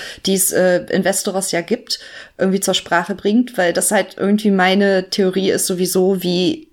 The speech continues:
Westeros sich eigentlich nur nach diesem ganzen Drama weiterentwickeln kann, dass es halt in irgendeiner Form eine,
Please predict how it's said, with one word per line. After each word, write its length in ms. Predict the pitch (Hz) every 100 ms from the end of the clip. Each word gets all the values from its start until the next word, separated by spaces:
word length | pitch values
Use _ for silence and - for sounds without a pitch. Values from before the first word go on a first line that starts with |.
| -
Westeros 540 | 180 180 - 180 185
sich 160 | - -
eigentlich 320 | 180 202 -
nur 180 | 196 202
nach 260 | 185 180 -
diesem 240 | 190 185
ganzen 280 | 170 185 185
Drama 300 | 175 185 175
weiterentwickeln 600 | 175 220 202 - 180 175
kann, 280 | - 175 208 - -
dass 160 | 175 185
es 100 | -
halt 200 | 175 175
in 140 | 180
irgendeiner 640 | - 175 202 185 190 180 170
Form 460 | - 180 185 190 -
eine, 400 | 170 175 170